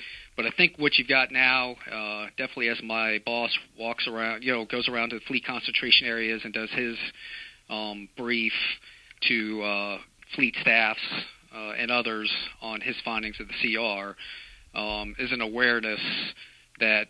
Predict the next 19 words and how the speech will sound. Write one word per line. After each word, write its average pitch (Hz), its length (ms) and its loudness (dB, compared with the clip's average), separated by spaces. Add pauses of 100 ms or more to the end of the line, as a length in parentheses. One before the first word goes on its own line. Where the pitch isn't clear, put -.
yeah, 123 280 4 (140)
bad 120 220 0
things 120 200 -2
can 117 120 -2
happen 123 280 -2
on 110 120 -6
surface - 300 0
ships, - 300 4
and 107 120 -10
they're 104 100 -6
not 110 200 0
immune 113 520 -4
to 107 340 -2 (140)
things 113 280 0
that 110 140 -4
other 113 240 -2
communities 104 460 -2
are 101 80 0
seeing. - 400 0